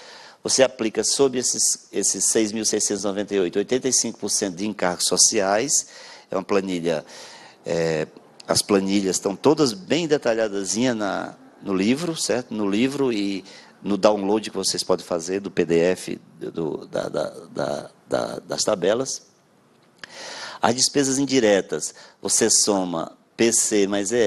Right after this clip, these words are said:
S, né? O preço de custo mais, mais os encargos sociais, multiplica por cinquenta e cinco por cento, você tem o valor das despesas indiretas,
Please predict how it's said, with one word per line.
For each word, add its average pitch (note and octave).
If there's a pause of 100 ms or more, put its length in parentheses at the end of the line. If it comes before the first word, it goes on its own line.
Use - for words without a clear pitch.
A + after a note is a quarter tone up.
S, C3+
né? A2 (100)
O D2+
preço F#2+
de F2
custo F2+
mais, D#2+ (540)
mais D#2
os D#2+
encargos E2
sociais, G2
multiplica G#2
por -
cinquenta -
e F2+
cinco -
por -
cento, B2
você G#2+
tem -
o F2+
valor F2
das E2+
despesas D#2+
indiretas, A#2+